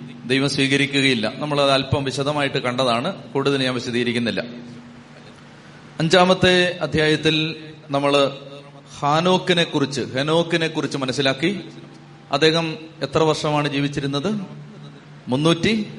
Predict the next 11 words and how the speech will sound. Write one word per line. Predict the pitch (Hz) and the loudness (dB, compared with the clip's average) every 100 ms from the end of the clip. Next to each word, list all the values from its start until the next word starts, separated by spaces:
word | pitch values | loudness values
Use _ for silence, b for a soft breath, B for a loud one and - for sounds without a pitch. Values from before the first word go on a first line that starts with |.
| - - - - - | -16 -18 -20 -10 0
അറുപത്തിയഞ്ച് | 135 156 165 160 170 151 160 156 | 4 6 4 2 0 0 0 2
വർഷം | 139 123 117 101 - | 2 0 -4 -8 -6
ജീവിച്ചിരുന്ന | 123 131 123 131 127 | -2 0 0 0 0
ആളാണ് | 127 120 120 120 | 0 2 2 0
ഹെനോക്ക്. | 123 117 110 - - - - - - - - - | 2 0 0 -6 -10 -12 -14 -16 -18 -18 -20 -6
ഹെനോക്കിന്റെ | - 170 190 185 185 180 185 180 - | 0 4 4 2 0 2 0 -2 -6
അപ്പനെ | 156 - 208 208 | -4 2 2 2
കുറിച്ച് | - 175 175 | 2 0 0
നമ്മൾ | 165 156 147 | -2 0 0
വിശദമായിട്ട് | 147 147 139 135 135 | 0 0 0 0 0
മനസ്സിലാക്കി. | 127 120 113 104 - | -2 -2 0 -2 -2